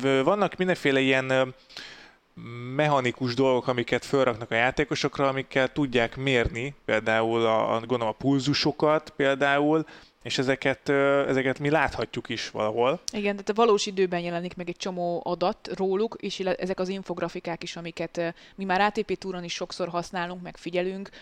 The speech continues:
Speaker 2: ö, meg is van hozzá lehetőségünk, hogy hozzáférjünk ezekhez, de, de itt valós időben rögtön látjuk az. Ez ugye általában az edzőknél jelenik,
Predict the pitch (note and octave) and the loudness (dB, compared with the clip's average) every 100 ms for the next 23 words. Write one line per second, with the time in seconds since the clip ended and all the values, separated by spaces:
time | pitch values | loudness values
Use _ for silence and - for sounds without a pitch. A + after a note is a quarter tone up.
0 | - - - - E3 E3 E3 E3+ F#3+ G3 | -20 -20 -16 -10 -8 -6 -6 -4 -4 -4
1 | G3 F#3 F3+ F#3 F3 F3 F3 F3 F3+ G3+ | -2 -2 -2 -6 -2 0 0 -2 -4 -6
2 | - G#3 G3+ G3+ G3+ F#3+ F#3+ - G3+ G3 | -8 -10 -10 -8 -6 -4 -4 -4 -4 -4
3 | G3 - - B2+ F#3 F#3+ - F#3+ G3 F#3 | -8 -12 -8 -4 -2 -2 -2 -2 -2 0
4 | F#3+ F#3 F3 F#3 F#3 G#3 F#3 E3+ F3+ E3+ | 0 0 0 -2 2 4 4 0 -2 0
5 | E3 E3 E3 - D#3+ D3+ D#3+ - G3+ G#3+ | 0 0 -4 -6 -4 -4 -4 -6 2 2
6 | G#3+ - - F3+ F3+ F#3 - F#3+ F#3+ F3+ | 2 -6 -12 -8 -2 2 4 4 4 0
7 | F3 F3 - F3 E3 D#3+ E3+ D3+ D#3 D3+ | 0 -4 -4 -4 -4 -6 -6 -6 -6 -6
8 | D#3 - | -10 -18